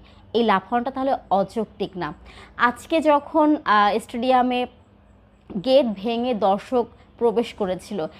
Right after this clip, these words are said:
সেখানে যতটা না অপরাধ, অন্যায় হিসেবে দেখা হয়, তার চেয়ে বেশি কিন্তু আসলে,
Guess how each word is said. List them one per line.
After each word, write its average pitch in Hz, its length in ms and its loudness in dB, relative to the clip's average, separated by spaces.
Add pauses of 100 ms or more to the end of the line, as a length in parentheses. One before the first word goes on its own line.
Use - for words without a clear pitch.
(200)
সেখানে 330 380 2
যতটা 262 480 2
না 320 180 0 (100)
অপরাধ, 262 500 2 (160)
অন্যায় 226 320 0
হিসেবে 262 320 -4
দেখা 170 220 -4
হয়, 233 120 0
তার 220 300 -2
চেয়ে 277 180 0
বেশি 233 300 -2
কিন্তু 240 300 -4
আসলে, 240 420 0